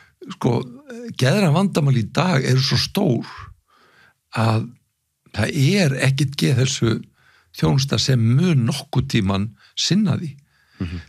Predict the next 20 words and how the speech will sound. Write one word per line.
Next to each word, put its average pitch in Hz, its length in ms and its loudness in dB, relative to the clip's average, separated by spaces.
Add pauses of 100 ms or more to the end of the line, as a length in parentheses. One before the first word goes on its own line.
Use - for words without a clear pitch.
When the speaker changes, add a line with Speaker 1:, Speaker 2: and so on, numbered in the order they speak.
Speaker 1:
Það 113 160 0
er 113 100 -4
talið 160 340 2
að, 117 220 2
að, 120 300 -2
sko, - 260 -4 (1000)
bara 117 140 2
í 113 40 2
þjóðfélaginu 127 720 2 (1080)
að 120 160 -2
þá 139 120 0 (100)
bara 120 200 2
vinnuframlag 135 1040 2
er 120 120 2
skert - 500 -2
um 143 140 0
þrjátíu 165 460 -2
prósent 151 260 0
að 147 80 2
meðaltali 139 580 0